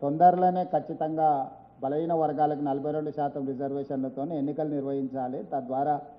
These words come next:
గ్రామీణ ప్రాంతాల సమస్యల్ని పరిష్కరించాలనేది మా ఉద్దేశం నెంబర్ వన్. నెంబర్ టూ, ఎన్నికల కంటే ముందు వాళ్ళు కల్పించిన భ్రమలన్నీ మూడు లక్షల కోట్ల రూపాయలు మాత్రమే అప్పు ఉంది, ఆర్థికంగా బలంగా ఉన్నాం, పరిపుష్టిగా ఉన్నాం,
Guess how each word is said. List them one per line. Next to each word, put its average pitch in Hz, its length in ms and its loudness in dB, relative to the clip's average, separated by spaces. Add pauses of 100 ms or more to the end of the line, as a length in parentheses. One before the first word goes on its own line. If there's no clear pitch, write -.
(260)
గ్రామీణ 156 380 -2
ప్రాంతాల 139 840 -2
సమస్యల్ని 135 420 -4
పరిష్కరించాలనేది 127 1080 -6
మా 139 180 -4
ఉద్దేశం 127 500 -8
నెంబర్ 120 260 -6
వన్. 117 180 -8 (200)
నెంబర్ 139 300 -2 (100)
టూ, 151 100 -6 (1000)
ఎన్నికల 208 460 4
కంటే 196 280 2
ముందు 180 240 -6
వాళ్ళు 170 260 2
కల్పించిన 160 520 -4
భ్రమలన్నీ 156 560 0
మూడు 180 260 -2
లక్షల 175 340 -4
కోట్ల 151 340 -4
రూపాయలు 147 400 -2
మాత్రమే 139 420 -6
అప్పు 135 360 -6
ఉంది, 147 260 -2 (600)
ఆర్థికంగా 170 600 0
బలంగా 156 460 0
ఉన్నాం, 160 340 -4
పరిపుష్టిగా 151 560 -6
ఉన్నాం, 165 220 -2